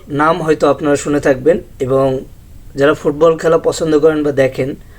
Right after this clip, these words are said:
আমার ধারণা মতে পৃথিবীতে এমন কেউ নাই যারা এই প্লেয়ারটাকে চিনে না। ক্রিশ্চিয়ানো রোনালদো পৃথিবীর one of the best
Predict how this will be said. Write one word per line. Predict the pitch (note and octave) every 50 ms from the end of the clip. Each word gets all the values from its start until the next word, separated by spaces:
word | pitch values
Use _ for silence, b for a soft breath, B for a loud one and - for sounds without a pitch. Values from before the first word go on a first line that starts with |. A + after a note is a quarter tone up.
| b b b b b b b b b b - - - - - - - - - - - - - - - - -
আমার | C#3+ D#3+ F#3+ A3+ A#3+ A#3
ধারণা | F3 E3+ E3+ F3 F3+ F#3+ F#3
মতে | F3+ E3+ D#3+ - E3 F#3
পৃথিবীতে | F3+ - F3+ - F#3+ F3 F3 F3 E3+
এমন | D#3+ C#3+ C#3+ D#3 F3+ G3+ G3+
কেউ | G3 G#3+ G3+ G3 F#3
নাই | D#3 C3+ C3+ C#3+ F#3 C#4 D4+ - - - - - - - - - - - - - - - - - -
যারা | A#2+ C3+ C3+ C3+ D3+ F#3 - - - - - - -
এই | - F3 F3+ G3+ A3+ - - - - - - - - -
প্লেয়ারটাকে | - D3 C#3 C#3+ D#3+ E3 - F#3 E3 G3 F#3+ -
চিনে | - D#3+ C3 A#2+ A2
না। | A2 G2 - - - - - - -
ক্রিশ্চিয়ানো | - F#3 E3 - - - - A#3 A#3 A3+ A#3 B3 B3+ B3
রোনালদো | F#3+ E3+ E3+ F3 F3+ G3 G#3+ A3+ G3+ C#4+ F4+ G#4 - - - - - - - - - - b b b b b b b b -
পৃথিবীর | D#3 D#3 - F#3+ F#3+ A3
one | G#3 E3+ D#3
of | D#3 D3+
the | C#3+ C#3+ F3+ - B2 A#2+ D3
best | F#3 A#3+ A#3+ - - -